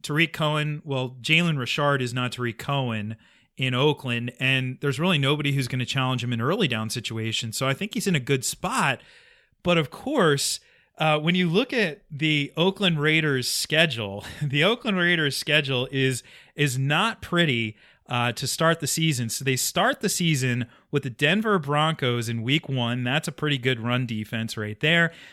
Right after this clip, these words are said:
Then in week three, they get the Minnesota Vikings. That's a pretty good run defense right there. And then in week five, they get the Chicago Bears. So there could be some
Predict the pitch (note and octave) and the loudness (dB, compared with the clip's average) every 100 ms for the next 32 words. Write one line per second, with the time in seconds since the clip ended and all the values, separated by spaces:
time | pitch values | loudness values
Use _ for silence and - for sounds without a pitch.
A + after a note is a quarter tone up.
0 | - C#3 F#3+ C4 A3+ G3 G#3 - F#3+ A#3+ | -4 4 4 6 4 4 2 0 2 4
1 | G3+ D3+ D#3 D3 D3 G#3+ A3+ G3 E3 A#2 | 4 4 2 0 0 2 2 4 4 2
2 | C#3+ G3 - C3 E3+ B2+ C#3+ - B2 C#3 | 4 4 4 0 0 0 -2 -2 -4 -2
3 | C3+ C#3 A2+ C3+ D3 A#2 A2 A#2 A2 A#2+ | 0 0 2 0 0 -2 -4 -4 -2 -2
4 | A2 D#3+ F3 F#3 F3+ - - D3 F#3 D4+ | 0 4 6 6 2 -12 -6 0 4 4
5 | F4 C4 G#3 D4 B3+ - E3 F3 G#3+ F#3+ | 4 2 2 2 0 -2 2 6 6 6
6 | E3+ F#3 F#3+ F3+ - - G#3+ C4 B3 G#3 | 6 4 4 4 2 2 4 4 6 6
7 | D#3+ F#3 F3+ A2+ F#2 - - - _ _ | 8 8 8 6 2 -4 -4 -6 _ _
8 | _ _ _ - - G#3 G3+ D#3+ G#3+ F4+ | _ _ _ -6 4 8 8 6 6 6
9 | - C4 A3 A#3 - F#3+ E3+ E3 | 2 0 2 2 2 2 4 2